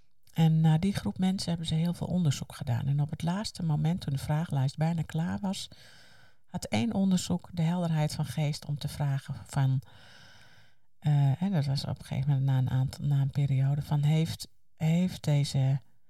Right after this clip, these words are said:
ramp je ook iets positiefs opgeleverd? En toen bleek dat drieënveertig procent van de mensen dat met ja beantwoordde.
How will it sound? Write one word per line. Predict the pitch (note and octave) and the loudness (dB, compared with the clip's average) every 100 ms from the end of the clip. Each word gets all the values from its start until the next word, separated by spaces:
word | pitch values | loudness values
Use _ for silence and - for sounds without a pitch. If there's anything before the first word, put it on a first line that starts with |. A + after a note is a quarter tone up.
| - - - - - - - - - | -20 -20 -20 -20 -20 -20 -20 -20 -14
ramp | - D3 D3+ C#3+ - | -4 2 4 2 2
je | C#3+ | 2
ook | C#3 - | 2 0
iets | C#3 | -2
positiefs | - D#3+ D#3 - C4 - | 0 2 2 -2 -4 0
opgeleverd? | B2 - C3 A#2+ A#2 - - - - - - - - - - - | 0 2 2 4 2 -2 -10 -16 -20 -20 -20 -20 -20 -20 -18 -8
En | |
toen | E3 E3+ | 0 0
bleek | D#3+ E3+ G3+ G#3 - - - | 4 4 4 0 -12 -20 -12
dat | E3 D3+ - | -2 -2 4
drieënveertig | D#3 A3+ D4 - A3 G#3+ - - | 4 4 0 0 2 2 0 -2
procent | - D#3+ - G3 G#3+ | -2 0 2 0 0
van | D#3+ | 0
de | D3 | 4
mensen | D3 D#3 E3+ - F3 | 4 4 2 -2 0
dat | D3+ - - | -2 -2 0
met | C#3 - | 0 0
ja | D3+ E3 A3 E3+ | 0 0 2 2
beantwoordde. | B2 - A2+ B2 C3 - - | 2 2 0 0 -2 -2 -2